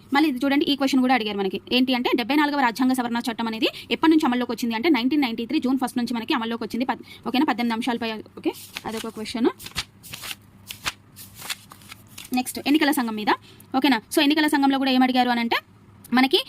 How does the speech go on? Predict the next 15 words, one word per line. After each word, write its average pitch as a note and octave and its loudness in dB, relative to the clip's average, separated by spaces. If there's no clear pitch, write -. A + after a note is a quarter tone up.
ఆ, A#3+ 2
ఏమంటారు B3+ 2
ఈవీఎంలు, D4 6
ఈవీఎంలు D#4 4
ఎప్పుడు C#4 0
ప్రవేశపెట్టారు B3+ 0
అని, A#3 -2
అని A3+ -4
చెప్పేసి A#3+ -4
అంటే A#3+ 0
గోవాలో B3+ 4
అని A#3 0
చెప్పేసి A#3+ -4
ఇచ్చారు G#3+ -4
కదా. G#3 2